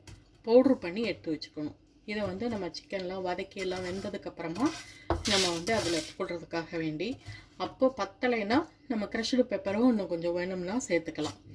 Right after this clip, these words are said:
அவ்வளோதான். இது ரொம்ப ஈஸி, சிம்பிள் தான். இதுக்கு வந்து வெங்க-, இது கூட பார்த்தீங்கன்னா ஒரு, ஒரு வெங்காயம், நல்லா ஒரு வெங்காயம்னா நம்ம ஊர் வெங்காயம் ரெண்டு வெங்காயம் எடுத்துக்கணும்.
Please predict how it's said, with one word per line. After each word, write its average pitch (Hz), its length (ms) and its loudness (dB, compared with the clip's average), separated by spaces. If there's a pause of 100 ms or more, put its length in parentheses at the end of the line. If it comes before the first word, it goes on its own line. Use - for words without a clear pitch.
(380)
அவ்வளோதான். 190 480 2
இது 180 180 -2
ரொம்ப 240 320 6 (160)
ஈஸி, 226 400 -2
சிம்பிள் 233 580 0
தான். 226 220 0 (540)
இதுக்கு 220 280 -2
வந்து 226 220 4
வெங்க-, 214 360 2
இது 214 240 -4
கூட 254 240 2
பார்த்தீங்கன்னா 226 480 2 (1400)
ஒரு, 240 200 8
ஒரு 214 200 4
வெங்காயம், 196 540 2 (300)
நல்லா 202 240 -4 (420)
ஒரு 220 160 -2
வெங்காயம்னா 226 540 2
நம்ம 202 240 0
ஊர் 226 120 8
வெங்காயம் 196 340 0
ரெண்டு 196 180 -2
வெங்காயம் 190 380 0
எடுத்துக்கணும். 185 460 -2